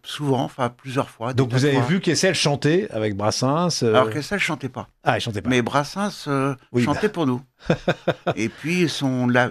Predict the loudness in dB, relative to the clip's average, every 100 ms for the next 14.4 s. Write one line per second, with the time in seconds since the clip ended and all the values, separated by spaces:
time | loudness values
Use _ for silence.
0 | -2 -2 0 0 -2 -8 -4 -2 -2 -4
1 | -4 -6 -8 _ _ -6 -6 -4 -8 -6
2 | -6 -6 -8 -12 -8 -8 -6 -8 -8 -14
3 | _ _ -10 -4 -4 -4 -12 _ -10 -10
4 | -12 -12 -12 -12 _ -20 -18 -18 -20 -6
5 | 0 2 4 4 2 0 0 -2 0 0
6 | 2 2 0 -10 _ -16 -6 -2 2 2
7 | 2 0 0 0 -2 -8 _ _ _ _
8 | -2 -2 -2 0 0 0 -4 -4 -4 -4
9 | -6 -4 -2 0 0 -2 -6 -10 -10 -8
10 | -6 -4 -6 -6 -8 -6 -6 -6 -4 -6
11 | -8 _ _ _ -6 -2 2 0 -2 -4
12 | 0 0 0 -2 -4 -6 -8 -10 -14 -10
13 | -10 -10 _ _ _ _ _ _ -4 0
14 | 0 -2 -4